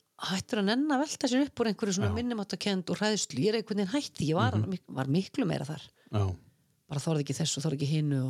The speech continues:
Speaker 1: og
Speaker 2: Já, er það?
Speaker 1: Já, já, já.
Speaker 2: Já.
Speaker 1: Oft tek ég svoleiðis dýfurnar í, í svona minnumáttarkennd og bara, "Ö, ég er ömurleg."
Speaker 2: Já, já.
Speaker 1: Ég er eiginlega hætt að nenna því
Speaker 2: Já,
Speaker 1: eins
Speaker 2: gott
Speaker 1: mikið
Speaker 2: hjá þér.
Speaker 1: núna.
Speaker 2: Æ, það er gott að heyra. Af því ég upplifði það ekki, þú veist, ég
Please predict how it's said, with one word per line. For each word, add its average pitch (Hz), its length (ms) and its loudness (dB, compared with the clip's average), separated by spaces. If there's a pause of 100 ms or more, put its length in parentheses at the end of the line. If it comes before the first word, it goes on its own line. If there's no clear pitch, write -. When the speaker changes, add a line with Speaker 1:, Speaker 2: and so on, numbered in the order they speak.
Speaker 1:
og 151 80 -10 (220)
Speaker 2:
Já, 113 160 8
er 247 120 6
það? 160 360 0
Speaker 1:
Já, 117 320 -6
já, 214 320 -2
já. 151 140 -8
Speaker 2:
Já. - 0 -
Speaker 1:
Oft 139 340 -2
tek 160 140 -2
ég 147 100 -2
svoleiðis 180 400 0
dýfurnar 160 460 2
í, 143 80 2 (100)
í 147 80 2
svona 143 300 0
minnumáttarkennd 151 720 0
og 143 80 -2
bara, 139 160 -2 (100)
"Ö, - 20 0 (220)
ég 185 80 0
er 180 320 2
ömurleg." 156 480 2
Speaker 2:
Já, 131 220 4 (100)
já. 135 160 4
Speaker 1:
Ég - 80 2
er - 80 -2
eiginlega 208 240 0
hætt 233 160 -8
að 208 140 -2
nenna 247 420 0
því 208 240 -2
Speaker 2:
Já, - 100 4
Speaker 1:
eins 135 280 2
Speaker 2:
gott 190 160 6
Speaker 1:
mikið - 100 -6
Speaker 2:
hjá 113 160 4
þér. 107 60 2
Speaker 1:
núna. 151 240 -4 (680)
Speaker 2:
Æ, 120 140 8
það 170 160 8
er 151 60 6
gott 151 200 8
að 123 60 8
heyra. 123 220 6 (680)
Af 131 120 8
því 139 60 8
ég 185 140 10
upplifði 185 280 8
það 160 120 10
ekki, 113 160 8
þú 113 80 10
veist, 120 160 6
ég 135 100 10